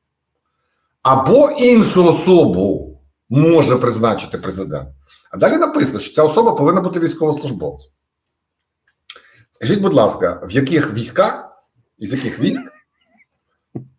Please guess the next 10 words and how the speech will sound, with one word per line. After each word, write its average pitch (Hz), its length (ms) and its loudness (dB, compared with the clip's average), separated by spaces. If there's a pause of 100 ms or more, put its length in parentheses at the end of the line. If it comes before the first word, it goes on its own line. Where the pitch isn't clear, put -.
(180)
е, 82 100 -16
призначили 143 520 0
Тимура 123 260 -2
Ткаченка? - 480 -10 (1400)
Де 131 180 4
він 151 140 2
служив? 117 420 0 (1600)
В - 40 -8
яких - 280 2
військах? - 580 0